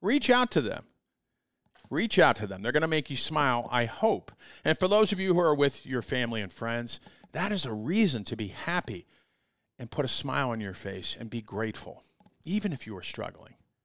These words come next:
Even if you are struggling, you always have something to be grateful for. You always do. When my struggles, uh, I always made it a point to, even in my struggles, to find some goodness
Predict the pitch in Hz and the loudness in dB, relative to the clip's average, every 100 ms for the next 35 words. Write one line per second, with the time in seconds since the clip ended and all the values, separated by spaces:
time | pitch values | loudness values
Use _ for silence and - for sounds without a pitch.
0 | _ - 160 202 196 - 156 147 131 - | _ -10 -6 -4 -4 -6 -4 -2 -4 -2
1 | 123 117 117 113 117 - 143 160 151 - | -4 -4 -6 -8 -8 -2 0 0 -2 -2
2 | 143 131 - 127 117 123 - 117 113 117 | -2 -4 -4 -6 -6 -10 -8 -10 -6 -4
3 | 139 - 113 - 107 95 - _ _ _ | -4 -4 -8 -8 -10 -12 -14 _ _ _
4 | _ _ _ _ _ - 156 175 214 156 | _ _ _ _ _ -6 2 2 2 2
5 | 208 202 127 120 147 151 196 254 - 214 | 4 4 2 -4 0 2 4 2 6 6
6 | 226 262 285 - _ _ _ _ _ _ | 6 4 0 -8 _ _ _ _ _ _
7 | _ 131 139 139 139 127 _ _ _ _ | _ 0 4 4 2 -2 _ _ _ _
8 | _ _ _ _ _ _ _ _ _ _ | _ _ _ _ _ _ _ _ _ _
9 | _ _ - 151 160 180 190 208 196 156 | _ _ -4 -2 0 2 2 4 2 0
10 | 147 165 160 131 120 - 170 160 135 - | -2 0 0 -2 -6 -6 -4 -4 -4 -6
11 | 135 - 170 190 196 185 160 143 - 151 | -6 -4 -2 2 2 2 0 -2 0 0
12 | 143 127 - 135 120 - 147 147 151 135 | 0 -2 -4 -4 -6 -4 -2 0 -2 -2
13 | 135 117 113 123 113 98 - - | -6 -6 -4 -2 -2 -4 -4 -6